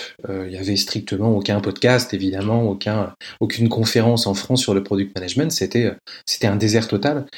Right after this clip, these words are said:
Et je pense qu'il est arrivé par la petite porte, par pas mal de gens qui, justement, ont connu des expériences dans le monde anglo-saxon. Je pense à des Sébastien Levaillant, puisque c'est comme ça que moi je suis devenu product manager en France, hein. C'est que Sébastien travaillait, euh, à l'époque chez Sidetrade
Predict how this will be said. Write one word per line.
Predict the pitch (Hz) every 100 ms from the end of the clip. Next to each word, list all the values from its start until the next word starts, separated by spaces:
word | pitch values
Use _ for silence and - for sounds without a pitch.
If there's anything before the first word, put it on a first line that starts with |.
| - - - - -
Et | 110
je | 110
pense | 143 143
qu'il | 123
est | 120
arrivé | 113 123 147
par | 139
la | 113
petite | 113 - -
porte, | 156 165 170 -
par | 123 - -
pas | 139
mal | 156 151
de | 123 117
gens | 120 147 165
qui, | -
justement, | 107 143 - 131 123 131 151 165 165
ont | 113
connu | - 147 156
des | 123 113
expériences | 117 - 123 135 139
dans | 107
le | 107 104 101
monde | 101 127
anglo-saxon. | 113 110 113 113 - - _ _ _ -
Je | -
pense | 110 113
à | 98
des | 101
Sébastien | 107 107 98 98 113 101
Levaillant, | 98 98 147 185
puisque | - - 98
c'est | - 101 101 - _ _
comme | - 110
ça | - 139
que |
moi | 113
je | -
suis | 104
devenu | 98 107
product | - 101 104 -
manager | 101 95 98 90
en |
France, | 98 190 196
hein. | 139 - - - - _ -
C'est | - 101
que | 113 143
Sébastien | 139 120 104 98 - 139
travaillait, | 139 104 101 104 127 135
euh, | 113 98
à | -
l'époque | 101 101 127
chez | 127 95 90
Sidetrade | - 101 101 135 185 139